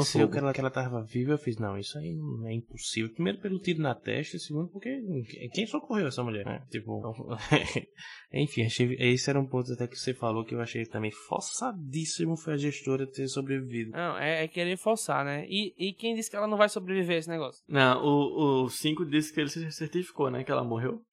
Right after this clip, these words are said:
Speaker 1: Foi.
Speaker 2: O presida pergunta, "E aí, ela morreu mesmo?" Aí o Cinco fala, "É, morreu."
Speaker 3: Peraí, eu tô vendo aqui a cena de novo.
Speaker 1: Inclusive aquela cena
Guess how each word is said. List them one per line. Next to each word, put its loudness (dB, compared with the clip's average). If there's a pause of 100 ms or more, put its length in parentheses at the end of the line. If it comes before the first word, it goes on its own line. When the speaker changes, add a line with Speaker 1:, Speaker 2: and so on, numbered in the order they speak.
(180)
Speaker 1:
Foi. -6
Speaker 2:
O 2
presida 8
pergunta, 6
"E 8
aí, 10
ela 8
morreu 6
mesmo?" 4
Aí 4
o 4
Cinco -2
fala, 2 (220)
"É, -2
morreu." -2 (180)
Speaker 3:
Peraí, -6
eu -4
tô -10
vendo -6
aqui -10
a -8
cena -10
de -6
novo. -10 (200)
Speaker 1:
Inclusive 2
aquela -2
cena -2